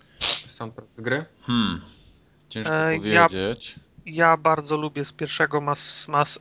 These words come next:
Speaker 3: Effecta, tego naj-, tego najdłużej słuchałem.
Speaker 1: Mhm.
Speaker 3: I do, i do tej pio-,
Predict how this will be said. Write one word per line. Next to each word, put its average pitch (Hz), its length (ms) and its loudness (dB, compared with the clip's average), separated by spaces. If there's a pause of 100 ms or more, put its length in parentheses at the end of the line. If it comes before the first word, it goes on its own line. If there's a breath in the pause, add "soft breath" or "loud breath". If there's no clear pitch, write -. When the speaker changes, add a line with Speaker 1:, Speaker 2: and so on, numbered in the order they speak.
Speaker 3:
Effecta, 185 640 2 (260)
tego 151 220 0
naj-, 147 200 6
tego 151 280 2
najdłużej 151 340 2
słuchałem. 170 440 4 (400 loud breath)
Speaker 1:
Mhm. 110 220 -6
Speaker 3:
I 156 60 2
do, 160 160 6 (100)
i 170 100 0
do 175 160 10
tej 165 140 6
pio-, 165 360 8